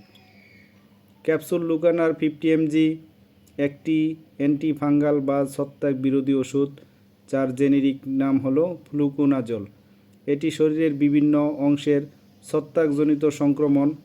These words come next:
যেমন ফাঙ্গাল ইনফেকশন, চিকিৎসায় ব্যবহৃত হয়। লুকানার ফিফটি এমজি ক্যাপসুল এর কাজ হলো ছত্রাক সংক্রমণের চিকিৎসায়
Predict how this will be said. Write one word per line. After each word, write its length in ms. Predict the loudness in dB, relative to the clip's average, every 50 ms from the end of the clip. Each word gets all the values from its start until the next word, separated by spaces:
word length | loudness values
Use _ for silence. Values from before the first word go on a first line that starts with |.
| -20 _ _ _ _ _ _ _ _ _ _ _ _ _ _ _ _ -8
যেমন 340 | -4 0 2 4 4 4 4 2 2
ফাঙ্গাল 420 | 0 0 0 2 2 2 2 2
ইনফেকশন, 580 | 2 2 2 2 2 0 -2 -2 -2 -2 -2 -2 -2 -4 -8 -16 _ _ _ _ _ -20 -20 -14 -8
চিকিৎসায় 420 | -4 -2 -2 -2 -2 0 -2 -2
ব্যবহৃত 440 | 0 0 0 0 0 0 0 -2 -2
হয়। 260 | -6 -6 -6 -8 -10 -12 -16 _ _ _ _ _ _ _ _ _ _ _ _ _ _ _ _ _ _ _ _ _ _ -6
লুকানার 520 | -2 -2 -2 0 0 0 -2 0 0 -2 -2
ফিফটি 300 | -2 -6 -8 -4 -2 0 0
এমজি 240 | 0 0 0 -2
ক্যাপসুল 480 | 0 0 0 0 0 -2 -2 0 0 0 0 -2 -8 -14 _ _ _ _ _ -20 _ _ _ _ _ -20 -20 _ _ _ _ _ _
এর 180 | -2 0 0 0
কাজ 260 | 0 0 0 0 0 0
হলো 260 | 0 2 2 2 2 2 0 -4 -8 -20 _ _ -20 -20 _ _ -20 -20 -20 -20 -20 -20 -20 _ _ _ _ -8
ছত্রাক 420 | -6 -4 -4 -4 -2 0 0 0 -2
সংক্রমণের 640 | -4 -6 -4 -4 -2 0 0 0 0 2 2 2 0 0 -4 -8 -14 _ _ _ _ _ -20 _ _ _ _ _ _ _ _ -8
চিকিৎসায় 600 | -4 -2 0 0 0 -2 -2 0 0 2 2 0